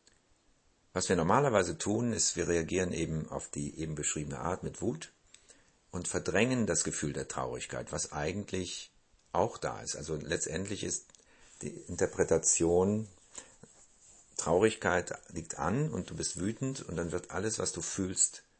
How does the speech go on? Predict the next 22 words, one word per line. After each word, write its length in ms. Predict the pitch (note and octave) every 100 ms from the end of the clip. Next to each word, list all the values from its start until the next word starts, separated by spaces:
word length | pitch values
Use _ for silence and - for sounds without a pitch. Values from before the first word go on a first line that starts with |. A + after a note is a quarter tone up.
| _
verdrängt. 640 | - - - C3 - - - _ _ _ - - - _
Und 140 | -
verdrängen 540 | D#2 E2+ D#2+ F#2+ A2+ F#2
heißt, 640 | E2 G2+ D#3 - - -
das 160 | - -
Ganze 300 | D#2 E2+ -
geht 260 | D#2+ E2 -
in 220 | - D2+
einen 260 | D2+ D2+
Aggregatzustand. 1400 | - D#2 - D#2 D2+ D2+ D#2+ - C#2 - - A1 - - - _ _ _ _ _ _ _ _ _ _ _ _ _ _ _ -
Das 140 | -
heißt, 240 | C#2 C2+ -
du 140 | D#2
musst 340 | D#2+ F#2 - -
dich 260 | E2+ - - -
praktisch 400 | D#2 - F2 -
eng 280 | F#2+ F#2+ F#2
machen, 340 | D2+ - C2+
du 80 | D2+
musst 280 | D#2+ E2 -
dich, 420 | D#2+ - - -
ähm, 460 | D2+ D2+ D#2 D2+